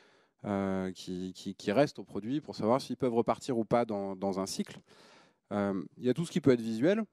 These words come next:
contrôle visuel, euh, de, de, d'un expert ou pas d'un expert, hein, et, euh, l'exemple qu'il y avait sur les garde-corps, voilà, il y a un, un, un acteur, euh, considéré comme sachant, qui a pris position sans forcément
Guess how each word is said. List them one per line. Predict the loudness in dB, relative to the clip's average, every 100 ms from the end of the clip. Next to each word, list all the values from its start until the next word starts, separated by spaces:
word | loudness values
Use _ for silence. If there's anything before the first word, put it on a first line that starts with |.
| -12
contrôle | -8 -2 0
visuel, | 2 4 6 6 4
euh, | 2 -2 -2 -4
de, | -6 -8 -8 -8 -10 -12 -14 -14 -6
de, | -6 -2
d'un | -2 -2
expert | -2 2 4
ou | 2
pas | 0 0
d'un | 0 -2
expert, | 0 0 2
hein, | 0 -2
et, | 0 2
euh, | 0 -2 -6 -2
l'exemple | 0 4 2 0 -6
qu'il | 0
y |
avait | 2 0
sur | 0
les | -4
garde-corps, | -2 -2 0 2 2
voilà, | 0 -12 -6
il |
y | 2
a | 2
un, | 2 0 -6
un, | -10 -14 -12 -10 -10
un | -10 -8
acteur, | -8 -2 0 0 -6 _ _ _ _ _ -14
euh, | -10 -8 -10 -12 -14
considéré | -14 -12 -4 -2 -2
comme | -6
sachant, | -10 -4 2 2
qui | 2
a | -6
pris | -4 -4
position | -4 -4 -2 0
sans | 0 -2
forcément | -2 -4 -4 -2 -2 -2